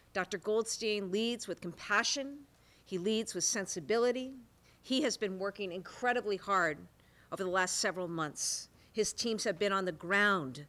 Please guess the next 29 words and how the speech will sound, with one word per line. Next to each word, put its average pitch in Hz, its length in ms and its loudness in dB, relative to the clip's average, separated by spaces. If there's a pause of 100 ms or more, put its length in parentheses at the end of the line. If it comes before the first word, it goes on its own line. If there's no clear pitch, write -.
(260)
at 180 120 -2
Steward 175 420 0
hospitals, 156 760 -6 (240)
monitoring 190 720 2
care, 156 500 -6 (340)
working 226 380 0
to 214 180 -10
ensure 190 480 -2
access 208 400 -8
to 208 100 -8
care, 185 380 -4
the 156 100 -10
protection - 720 -4 (340)
of 170 140 -6
patients, 185 560 -2
and 175 100 -8
the 165 80 -6
protection 175 680 -6 (320)
of 160 140 -8
communities. 160 680 -6
And 160 200 -10 (340)
he - 160 -2
has 202 180 0
listened 247 520 4
and 208 340 -4
will 202 140 2
continue 214 560 -4
to 190 160 -4
listen, 160 480 -2